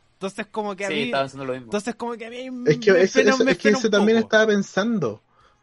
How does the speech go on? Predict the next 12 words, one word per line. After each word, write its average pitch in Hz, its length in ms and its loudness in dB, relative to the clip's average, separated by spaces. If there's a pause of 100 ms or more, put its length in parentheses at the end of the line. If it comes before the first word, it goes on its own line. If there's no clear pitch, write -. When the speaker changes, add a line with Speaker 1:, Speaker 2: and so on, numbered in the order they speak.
(100)
Speaker 3:
Como 147 260 0
que 147 140 -4
se 147 160 2
dé 160 160 0
como 175 260 0
antes 175 280 0
de 180 100 2
Money 185 260 2
in 190 60 0
the 190 60 0
Bank 202 340 2
una, 165 1000 0